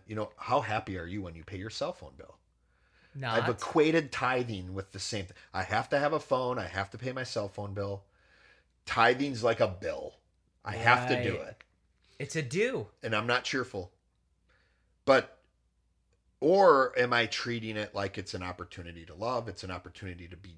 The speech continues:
Speaker 1: just
Speaker 2: That's
Speaker 1: towards
Speaker 2: great.
Speaker 1: these people who have given so much to me.
Speaker 2: That's great.
Speaker 1: That's gonna facilitate this being a cheerful giver.
Speaker 2: Yeah.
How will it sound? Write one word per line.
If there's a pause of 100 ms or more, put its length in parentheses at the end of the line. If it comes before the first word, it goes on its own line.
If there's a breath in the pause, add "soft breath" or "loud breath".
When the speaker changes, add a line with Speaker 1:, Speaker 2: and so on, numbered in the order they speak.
Speaker 1:
just
Speaker 2:
That's
Speaker 1:
towards
Speaker 2:
great.
Speaker 1:
these
people
who
have
given
so
much
to
me. (100)
Speaker 2:
That's
great. (140)
Speaker 1:
That's
gonna
facilitate (800)
this
being
a
cheerful
giver. (300)
Speaker 2:
Yeah.